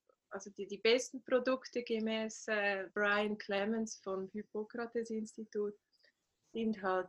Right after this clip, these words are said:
die, ähm, die E three Life Produkte. Das schreibt sich E und dann drei als Zahl und Life.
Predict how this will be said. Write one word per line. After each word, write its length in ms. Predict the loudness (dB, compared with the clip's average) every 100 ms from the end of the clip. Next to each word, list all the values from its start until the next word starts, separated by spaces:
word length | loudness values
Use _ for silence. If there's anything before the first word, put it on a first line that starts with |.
| -4
die, 420 | -2 -2 -2 -4
ähm, 440 | -4 -6 -10 -14 -12
die 140 | -12 -6
E 200 | -4 -4
three 320 | -4 -2 0
Life 520 | 2 4 4 2 -2 -8 -8
Produkte. 680 | -6 -6 -8 -10 -16 -8 -8 -10 _ _ _ _ _
Das 200 | -18 -8
schreibt 320 | -4 -4 -6
sich 200 | -14 -10
E 320 | -2 0 2 0
und 180 | -4
dann 180 | -4 -4
drei 420 | -4 -2 0 -2 -4
als 200 | -8 -12
Zahl 360 | -8 -6 -4 -6
und 220 | -8 -10
Life. 440 | -8 -10 -10 -14